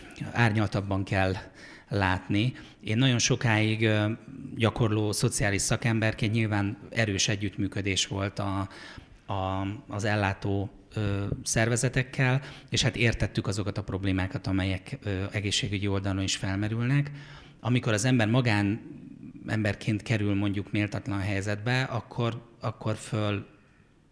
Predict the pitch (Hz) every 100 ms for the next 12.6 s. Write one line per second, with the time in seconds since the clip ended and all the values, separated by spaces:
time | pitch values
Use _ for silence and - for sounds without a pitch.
0 | _ _ _ _ _ _ _ 120 107 107
1 | 104 104 104 101 - 113 104 117 98 104
2 | 135 - - - - - - - 120 110
3 | 113 120 117 - 117 113 123 123 117 135
4 | 135 127 127 135 127 120 110 117 113 113
5 | 110 107 107 107 104 104 110 104 104 113
6 | 107 98 101 101 90 117 101 104 98 101
7 | 113 107 107 104 104 101 104 98 107 101
8 | 98 113 - 120 107 104 101 - 117 -
9 | 113 - 107 101 101 104 - - 107 104
10 | - 117 104 107 - - 113 110 104 110
11 | 104 - 107 101 101 101 98 95 104 98
12 | - 92 101 - 101 101